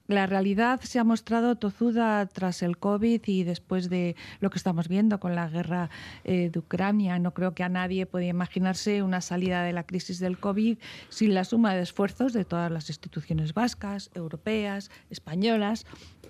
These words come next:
en materia sanitaria, sin vacunas, sin coordinación, sin fondos europeos, y tampoco po-, eh,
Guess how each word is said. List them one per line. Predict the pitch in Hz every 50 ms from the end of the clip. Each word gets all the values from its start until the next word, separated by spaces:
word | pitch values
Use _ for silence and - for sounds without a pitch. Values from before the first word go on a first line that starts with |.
| - - - - - _ _ _ _ _ - - -
en | 160 190
materia | 185 170 170 - 170 175 175 175 180 180 180 180
sanitaria, | - 185 180 185 185 190 - 254 254 262 254 269 262 254 262 269
sin | - - 196 170 175
vacunas, | 190 185 - - 240 254 247 240 233 233 233 240 233
sin | - 220 196 185
coordinación, | - 175 156 160 175 160 170 165 - 208 220 220 214 208 220 220 - - - - -
sin | - - - 196 -
fondos | 196 196 190 175 175 -
europeos, | - 160 156 165 156 - - 226 208 202 208 214 - - - - - -
y | - 208
tampoco | - 196 180 185 - 202 196 202 208 208 208
po-, | - 196 196 196 - -
eh, | 190 196 190 190 190 190 190 185 -